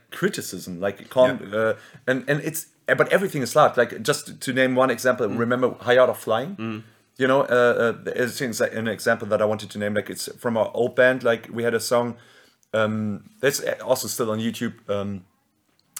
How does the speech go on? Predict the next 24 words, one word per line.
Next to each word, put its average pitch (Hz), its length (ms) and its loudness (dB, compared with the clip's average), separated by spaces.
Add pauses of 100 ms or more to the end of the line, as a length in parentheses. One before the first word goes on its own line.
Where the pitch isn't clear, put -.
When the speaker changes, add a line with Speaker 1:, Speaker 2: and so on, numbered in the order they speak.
(200)
Speaker 1:
um, 98 500 -6
and, 95 340 -6
uh, 95 300 -4 (640)
there's, 127 560 2
like, 123 180 2 (640)
it's 151 160 -2
a 156 60 4
really 165 180 2
cool 139 220 -2
song, 143 340 2
but - 120 0
the 123 80 0
lyr-, 131 360 0
the, 120 140 2
the 110 120 -2
vocals 139 460 2
are, 110 420 4
uh, 101 280 2 (600)
Speaker 3:
You 104 60 0
Speaker 1:
um, 104 420 2
Speaker 3:
start 101 240 -2
in 101 60 -8
head 92 200 -8
voice. - 320 -20